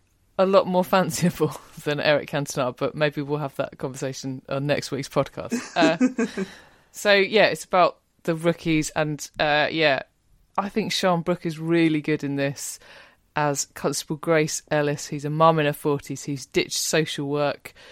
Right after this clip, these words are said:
for the equally thankless task of policing, thinking that this is, like, the place to make a difference, but is obviously <laughs> frustrated by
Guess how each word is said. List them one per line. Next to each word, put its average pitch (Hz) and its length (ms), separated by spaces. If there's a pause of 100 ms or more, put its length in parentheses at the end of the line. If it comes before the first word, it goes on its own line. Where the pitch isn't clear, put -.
(200)
for - 220
the 240 200
equally 202 480
thankless 165 600
task 139 400
of - 140
policing, 139 680 (260)
thinking 190 380
that 160 140
this 175 220
is, 156 140
like, - 160
the 156 80
place 151 340
to 151 100
make 143 260
a 143 60
difference, - 920 (360)
but - 180
is - 380 (520)
obviously 147 600
<laughs> 147 100
frustrated 139 840 (100)
by 127 380